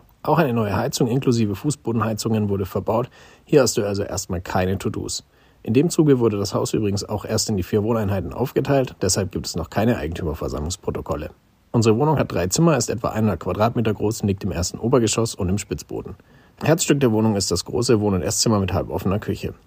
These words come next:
Von hier aus hat man über eine Treppe im Raum auch Zugang zum Spitzboden, der als Schlaf-, Kinder- oder Arbeitszimmer genutzt werden kann.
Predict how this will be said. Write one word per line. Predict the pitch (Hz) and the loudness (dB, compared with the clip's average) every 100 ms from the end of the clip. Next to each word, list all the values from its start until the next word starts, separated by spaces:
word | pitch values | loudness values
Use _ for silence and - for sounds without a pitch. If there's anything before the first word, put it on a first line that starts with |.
| _ | _
Von | - 120 | 0 4
hier | 143 160 | 4 4
aus | 143 | 2
hat | 113 | 2
man | 110 101 - | 0 -2 -2
über | 120 98 | 0 2
eine | 92 | -2
Treppe | - 143 156 | -2 0 2
im | 110 98 | 2 2
Raum | 85 120 131 | 2 2 0
auch | - | -2
Zugang | - 117 104 | -2 0 0
zum | - | -2
Spitzboden, | 113 - 92 - - - | -4 -4 -6 -4 -6 -4
der | 76 | -4
als | 78 | -2
Schlaf-, | - 113 113 | 0 0 0
Kinder- | - 110 107 | 0 2 4
oder | 101 - | 2 0
Arbeitszimmer | 85 - - 104 | -2 -2 0 2
genutzt | 107 104 82 - | 2 2 0 -4
werden | 58 - | -6 -6
kann. | - - | -8 -10